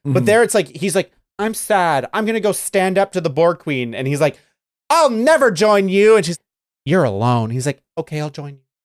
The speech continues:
Speaker 1: <laughs>
Speaker 2: Yeah,
Speaker 1: It was
Speaker 2: it's
Speaker 1: like,
Speaker 2: just
Speaker 1: what? It felt really
Speaker 2: <sighs> Like,
Speaker 1: sloppy, like, bad writing for sure.
Speaker 2: I mean,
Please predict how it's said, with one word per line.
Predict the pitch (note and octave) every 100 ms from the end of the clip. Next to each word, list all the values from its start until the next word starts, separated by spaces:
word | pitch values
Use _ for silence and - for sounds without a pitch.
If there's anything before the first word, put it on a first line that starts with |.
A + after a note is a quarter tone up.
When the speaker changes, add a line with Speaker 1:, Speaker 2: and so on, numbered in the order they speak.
| -
Speaker 1:
<laughs> | - E3+
Speaker 2:
Yeah, | F#3 E3+ E3
Speaker 1:
It | G3+
was | A3+
Speaker 2:
it's | B3
Speaker 1:
like, |
Speaker 2:
just | C#4 - - _ _ _ _ -
Speaker 1:
what? | C#4 G4 B4 - - _ _ - - - -
It |
felt | - A#3+
really | A3+ A#3
Speaker 2:
<sighs> |
Like, | B3
Speaker 1:
sloppy, | A#3+ - F3 E3 D#3+ D3+
like, | D3+ -
bad | C#3+ C#3 C3+
writing | A#2+ A2+ G2+ F#2 F#2
for | - A2+
sure. | - A2 F#2+ F2+
Speaker 2:
I | G3+
mean, | G3+ G3 F3